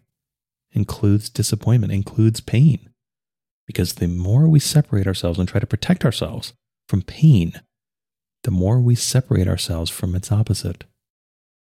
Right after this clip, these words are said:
And like if we're looking for some sort of investment, there's no such thing as an investment that doesn't require some sort of risk. And it's our job to find the investments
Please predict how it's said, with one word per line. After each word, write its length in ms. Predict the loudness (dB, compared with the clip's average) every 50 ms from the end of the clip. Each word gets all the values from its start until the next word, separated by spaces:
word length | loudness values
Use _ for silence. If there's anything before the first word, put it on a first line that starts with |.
| _ _ _ -4
And 100 | 0 0
like 160 | 0 0 0
if 140 | -2 -2 -2
we're 80 | -2 0
looking 340 | 0 0 0 2 0 0
for 180 | 0 -2 -4 -4
some 220 | -4 -2 -2 -2
sort 220 | -2 -2 -2 -2 -2
of 80 | -2
investment, 840 | -2 -2 -2 -2 -2 -2 -2 -2 -2 -2 -2 -4 -6 -6 -6 -8 -12 _ _ _ _ _ _ _ _ _ _ _ _ _ _ _ _ _ _ _ _ _ -6
there's 180 | -6 -4 -2
no 280 | 0 2 4 6 6 4
such 320 | 4 4 2 0 0 -2
thing 260 | -2 0 2 2 4 2
as 120 | 2 2
an 120 | 0 0
investment 760 | 0 0 0 0 0 0 0 0 -2 -2 -4 -4 -6 -6 -8 -14 _ _ _ _ _ _ _ _
that 60 | -6 -4
doesn't 240 | -2 -2 0 0
require 380 | -2 -2 -2 -2 -4 -2 -2 -2
some 320 | -2 -2 -2 -2 0 -2
sort 220 | -2 0 0 0 0
of 160 | 0 0 0
risk. 400 | 0 0 0 -2 -6 -10 -14 -20 _ _ _ _ _ _ _ _ _ _ _ _ _ _ _ _ _ _
And 100 | -2 0
it's 160 | 0 0 0 -2
our 140 | 0 0
job 400 | -2 -2 -2 -4 -2 -2 -2 -4 -6 _ _ _ _ _ _ _ _ _ _ _ _ _ _ -14
to 60 | -8
find 320 | -6 -4 -2 -2 0 0
the 80 | 0 0
investments 760 | -2 0 2 2 2 2 2 2 0 0 0 -2 -4 -8 -10